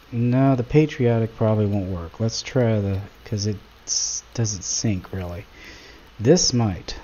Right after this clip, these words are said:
So let's try this for a little bit. And if that doesn't work, we'll try something else. Providing we can actually cast.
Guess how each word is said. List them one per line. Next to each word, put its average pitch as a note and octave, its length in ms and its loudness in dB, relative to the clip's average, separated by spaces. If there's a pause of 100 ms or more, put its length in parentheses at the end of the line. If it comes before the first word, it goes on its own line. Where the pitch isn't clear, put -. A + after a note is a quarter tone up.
(100)
So - 260 -4
let's C3+ 300 -2
try C#3 280 0
this A#2 260 0
for F#2+ 180 -8
a G2 40 -6
little G2+ 200 -4
bit. B2 340 0 (400)
And A2+ 160 -4
if G#2+ 100 -6
that C#3 180 2
doesn't C3 220 2
work, B2 220 -2
we'll A#2+ 100 -2
try A2 260 -2
something G#2+ 380 -4
else. F2 380 -6 (1300)
Providing A2+ 400 2
we G#2+ 100 0
can G#2+ 140 -2
actually G#2 360 -4
cast. - 720 -2